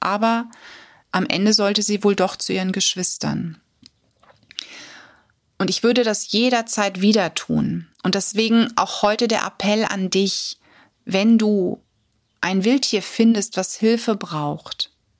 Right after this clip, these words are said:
informier dich. Die meisten haben Handy dabei. Es gibt in vielen Orten Notstellen. Es gibt in vielen Orten Tierheime. Viele Tierheime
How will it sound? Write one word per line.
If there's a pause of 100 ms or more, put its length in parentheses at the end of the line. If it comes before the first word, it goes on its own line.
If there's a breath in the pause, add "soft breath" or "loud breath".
informier
dich. (120)
Die
meisten
haben
Handy
dabei. (320 loud breath)
Es
gibt
in
vielen
Orten (280 loud breath)
Notstellen.
Es
gibt
in
vielen
Orten
Tierheime.
Viele
Tierheime